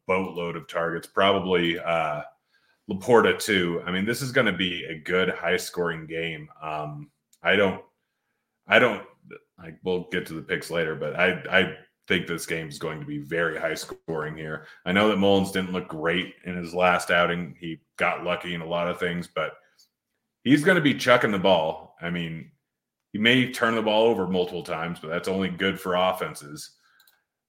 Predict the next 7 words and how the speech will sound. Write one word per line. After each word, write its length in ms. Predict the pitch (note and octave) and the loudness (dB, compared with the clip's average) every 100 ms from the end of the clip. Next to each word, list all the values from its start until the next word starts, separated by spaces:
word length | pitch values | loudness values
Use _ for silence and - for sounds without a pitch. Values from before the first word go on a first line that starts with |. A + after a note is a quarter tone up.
| - | -2
But 220 | F2 D#2+ - _ - | -2 -2 -12 _ -4
Amon-Ra 800 | A2+ A#2 A#2 A2 G2+ G2+ F#2+ F2 | 0 2 2 2 2 4 2 0
and 300 | E2 E2+ E2+ | -4 -6 -6
LaPorta 480 | E2 G2 F2+ F2 E2+ | -10 -4 -2 -2 -4
both 260 | F2+ F2+ - | -4 -4 -6
going 260 | F2+ F2 | -6 -6
to 80 | E2 | -8